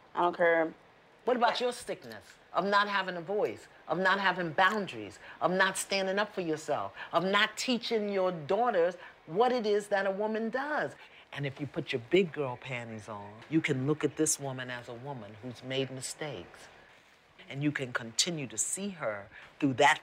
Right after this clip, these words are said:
Speaker 2: filter, or you can say, Damn, you know, it may have taken her a while, but okay. I asked you, "What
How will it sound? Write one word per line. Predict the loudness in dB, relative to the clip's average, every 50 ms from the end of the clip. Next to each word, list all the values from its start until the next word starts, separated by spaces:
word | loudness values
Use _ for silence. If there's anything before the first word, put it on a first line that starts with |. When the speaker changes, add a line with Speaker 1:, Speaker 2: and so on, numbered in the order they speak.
| -4 2
Speaker 2:
filter, | 4 4 4 4 2 -6 -10
or | -10 -8 -8 -10
you | -10 -10 -12
can | -10 -10 -12 -12
say, | -12 -10 -8 -8 -8 -8 -10
Damn, | -12 -14 -12 -12 -14 -14 -16 -18 -20 -20 -20 -20 -20 -20 -10
you | -8 -8
know, | -6 -6 -6 -6 -4 -4 -4
it | -4 -6
may | -6 0 2
have | 2 2
taken | 2 0 -2 0 0 -6 -6
her | -6 -6 -6 -6
a |
while, | -4 0 4 4 6 6 6 4 2
but | 4 2 2 4
okay. | 4 4 2 0 2 4 4 6 6 4 2 0 -4 -12 -20 -20 -20 -20 -20 -20 -20 -20 -20 -20 -20 -20 -20 -20 -20 -20 _ _ _ -20 -20 _ _ -6 -2
I | 0 0 2 4
asked | 6 6 6 6 4 0 0 0
you, | 2 2 2 0 -2 -10 -20 _ _ _ -4
"What | -2 0 0 0 -2